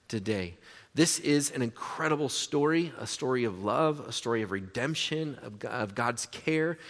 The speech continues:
and especially because it's God's care in the midst of very dark days.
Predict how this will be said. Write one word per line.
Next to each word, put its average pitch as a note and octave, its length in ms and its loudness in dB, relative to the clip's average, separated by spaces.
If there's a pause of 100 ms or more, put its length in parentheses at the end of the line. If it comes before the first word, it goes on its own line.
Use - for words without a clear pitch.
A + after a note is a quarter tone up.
(260)
and C#3 140 4
especially C#3 800 4
because C3 400 0
it's C3 140 -4
God's C3+ 300 0
care F#3+ 380 0
in D3+ 200 -2
the A#2+ 80 2
midst D3 400 0
of B2+ 140 0
very C#3 300 2
dark B2 600 0
days. A#2 440 2